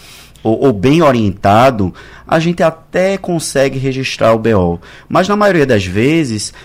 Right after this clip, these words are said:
essa subnotificação já começa no registro. Eles querem, não colocam que é uma situação de racismo. Colocam que é simpli-, simplesmente uma discussão, uma situação de ameaça, sabe?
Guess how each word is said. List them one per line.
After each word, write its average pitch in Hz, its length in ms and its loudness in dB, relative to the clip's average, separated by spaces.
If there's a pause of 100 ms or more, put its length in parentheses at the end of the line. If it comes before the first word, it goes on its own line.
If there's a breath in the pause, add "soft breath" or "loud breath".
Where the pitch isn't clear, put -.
essa - 240 -2
subnotificação 156 920 -2
já 160 140 0
começa 165 440 -2
no 175 80 0
registro. 135 560 -4 (340 loud breath)
Eles 202 240 0
querem, 170 280 0
não 180 140 -2
colocam 175 480 2
que 143 100 -4
é 123 40 0
uma 120 140 0
situação 101 380 -2
de 98 60 0
racismo. 82 520 -4 (460 loud breath)
Colocam 135 380 2
que 139 100 -4
é 135 40 0
simpli-, 131 500 -6
simplesmente 120 560 -4
uma 117 160 2
discussão, 110 680 -2
uma 95 120 0
situação 101 420 -4
de 98 120 0
ameaça, 107 840 0 (320 soft breath)
sabe? 113 540 0